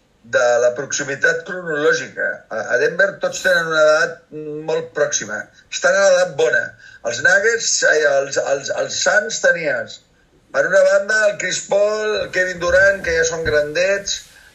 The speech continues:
el Booker, que és bastant més jove, l'Aiton Booker, vale? O sigui, a, a Denver tots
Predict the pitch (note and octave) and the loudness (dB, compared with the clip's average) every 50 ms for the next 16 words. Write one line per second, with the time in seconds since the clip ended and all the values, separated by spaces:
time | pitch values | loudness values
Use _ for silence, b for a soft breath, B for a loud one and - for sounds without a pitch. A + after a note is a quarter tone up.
0 | _ _ - - - - - - C#3 D#3+ E3 - F3 F3+ F3 - - B3 - - | _ _ -4 -2 -2 -2 -2 -4 -6 -8 -6 -2 0 2 2 2 2 2 2 2
1 | - - D3+ D3+ D3 - - - - D#3 D3+ D3+ D3 C#3 C#3 - E3+ F3 F3 F#3 | 2 0 -6 -4 -2 -2 0 0 0 0 0 0 -2 -4 -2 2 4 4 4 4
2 | - F#3 F#3 F#3+ - F3+ - - C#3 C#3+ D#3 D#3+ D#3+ E3 - E3+ E3 D#3+ D#3 D3+ | 4 4 2 2 0 -2 -2 -2 0 0 2 2 0 0 0 0 0 -2 -2 -4
3 | C#3+ D#3+ D#3+ E3 E3 D#3+ D3+ D3 D3 D#3 E3+ F3 F3+ F#3 F#3 F#3 F3+ E3+ - - | -6 -6 -4 -2 0 2 2 2 2 2 2 2 2 2 2 0 -2 -4 -6 -10
4 | - - - - - - - - - F3+ E3+ E3 E3 D#3 C#3+ - - C#3 C#3+ C3 | -18 -18 -16 -16 -18 -16 -12 -8 -6 -4 -4 -4 -4 -4 -4 -4 -2 -4 -2 0
5 | C3+ D3 C#3+ F3+ G3 G3 G3+ A#3 A3+ - - - _ - A3 G#3+ G#3+ - - - | 0 0 0 0 0 2 2 0 0 0 -4 -8 _ -4 -2 -2 -4 -4 -2 -2
6 | - | -2